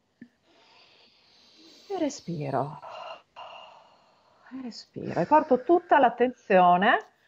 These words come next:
proprio alla sensazione tattile delle mie dita. Le sento, sento la pelle, sento le ossa sotto, è qualcosa di reale,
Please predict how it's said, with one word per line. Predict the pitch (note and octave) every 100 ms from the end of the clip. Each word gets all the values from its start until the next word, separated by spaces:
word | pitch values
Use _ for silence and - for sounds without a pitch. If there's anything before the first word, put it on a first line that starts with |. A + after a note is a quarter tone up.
| _ _ _ -
proprio | D4 C#4 G3
alla | F#3
sensazione | G3+ - E4+ F#4 - C#4 D#4
tattile | D#4 C4 B3 - D#3 D3 C3+ C#3+ _
delle | - E3+ E3+
mie | E3
dita. | D3 C#3 C3 - C3 - _ _ _ _ _
Le | -
sento, | F3 - A3+ A3 D#3 -
sento | C#3+ - D#3 D#3+
la | D#3
pelle, | - F3 E3+ D#3+ D3 C3+ C#3+ C#3+ _ _ _ _ _ _ _ _
sento | - F3 D#3+ D3 E3+ D#3+ D3+
le | D#3
ossa | D#3+ D#3 D3+
sotto, | - G3+ G#3+ A3 _ F3 D3+ - C#3 -
è | F#3+ F3+
qualcosa | A3+ C#4+ C#4+
di | E4+ F3
reale, | E3 F3 D#3 C#3+ C#3 C3+